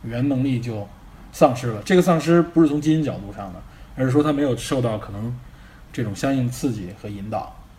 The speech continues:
但是有些能力就不会丧失，比如说直立行走啊，比如说人，人们发现人直立行走的这个能力，无论你小时候教不教他走，他实际上长大到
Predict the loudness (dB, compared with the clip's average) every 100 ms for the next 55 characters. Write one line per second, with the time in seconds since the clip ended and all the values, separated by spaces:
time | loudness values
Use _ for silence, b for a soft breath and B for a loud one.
0 | -20 -20 -20 -20 -20 -20 -20 -20 4 6
1 | 8 8 6 6 4 4 4 2 0 -2
2 | -4 -4 -6 -6 -6 -4 0 0 0 0
3 | 0 -2 -4 -6 -8 -10 -12 -16 -10 -6
4 | -2 2 2 0 -8 B B B -2 -2
5 | -2 -2 0 0 2 2 2 0 0 -2
6 | -4 2 2 2 0 0 -2 -6 -6 -6
7 | -4 2 4 4 2 -2 -4 2 4 4
8 | 0 -4 -6 -8 -6 -4 0 0 -2 -8
9 | -14 -12 -4 -2 -2 -8 -6 -4 -4 -8